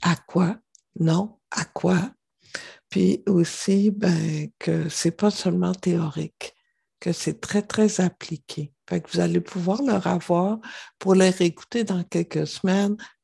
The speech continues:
dans quelques mois, puis dire, « Ah, ok, j'ai développé ce réflexe-là, ce réflexe-là. Maintenant, qu'est-ce que je pourrais mettre de plus, euh, dans ma vie ? »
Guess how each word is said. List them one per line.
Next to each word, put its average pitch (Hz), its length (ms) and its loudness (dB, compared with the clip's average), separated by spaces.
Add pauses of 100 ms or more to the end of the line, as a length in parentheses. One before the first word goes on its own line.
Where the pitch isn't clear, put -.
dans 175 140 0
quelques 170 340 -2
mois, 180 500 -2 (300)
puis 170 100 -10
dire, « 170 240 -2 (240)
Ah, - 300 -2
ok, 202 280 0
j'ai 175 200 0
développé 208 640 2
ce 220 180 -2
réflexe-là, 202 640 0
ce 202 160 -4
réflexe-là. 180 580 -2
Maintenant, 202 580 2 (360)
qu'est-ce 208 200 2
que 214 160 4
je 190 120 -4
pourrais 196 280 0
mettre 185 280 0
de 185 100 -2
plus, - 560 -6 (460)
euh, 165 120 2
dans 165 240 2
ma 160 200 2
vie ? » 160 260 -4